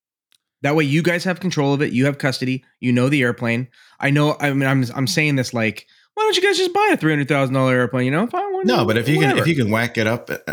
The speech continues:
Speaker 2: enough, I think, I don't know.
Speaker 1: That's what I'm
Speaker 2: It's,
Speaker 1: saying.
Speaker 2: it's, it's a really good idea. And, like, I'm, it's definitely crossed their, everybody's mind. I don't think anybody's really put some, I, I, I think only a few people have put some real time and effort into thinking it.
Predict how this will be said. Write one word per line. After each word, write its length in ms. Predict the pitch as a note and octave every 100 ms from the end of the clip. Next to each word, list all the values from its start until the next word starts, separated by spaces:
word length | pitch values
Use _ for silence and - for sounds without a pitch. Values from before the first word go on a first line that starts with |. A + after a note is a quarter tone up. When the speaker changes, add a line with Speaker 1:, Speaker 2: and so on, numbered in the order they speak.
| -
Speaker 2:
enough, 380 | G#2 A2 G#2+ -
I 100 | B2
think, 340 | B2 C4+ - _ _ _ _ _ _
I 80 | F3+
don't 140 | A#3+
know. 60 | G#3+
Speaker 1:
That's 100 | G#3
what 60 | A3
I'm 60 |
Speaker 2:
It's, 80 | F#3+
Speaker 1:
saying. 140 | A#3+ -
Speaker 2:
it's, 200 | - - - _
it's 180 | C3 C3
a 40 |
really 280 | A#2 C3 E3
good 120 | A2+
idea. 420 | G2 F2+ G#2 G2+ F#2+
And, 100 | F#2
like, 160 | F2+
I'm, 220 | F#2+ G2 -
it's 200 | G#2 -
definitely 320 | B2 B2 A#2+
crossed 320 | F#2+ G2+ F#2+
their, 160 | G2 F2+ - _
everybody's 500 | G#2 F#2+ G2 F2+ F2
mind. 180 | G2 F#2
I 40 | G2
don't 100 | A#2+
think 120 | G2+
anybody's 360 | G2 F2+ F2+ F#2
really 200 | F#2+ F2
put 260 | - -
some, 440 | - G2 E2+ E2+ F2 - -
I, 140 | A2 B2
I, 160 | A#2+ C3
I 60 | -
think 180 | - C3+
only 320 | B2 G#2 F#2 - -
a 60 |
few 180 | - A#2
people 220 | A2+ F#2+
have 100 | F#2
put 120 | -
some 180 | - F2+
real 180 | F#2 F2+
time 240 | - F#2+
and 80 | F2
effort 220 | F2+ - F#2
into 160 | E2
thinking 340 | - G2 F2+ F#2
it. 120 | E2+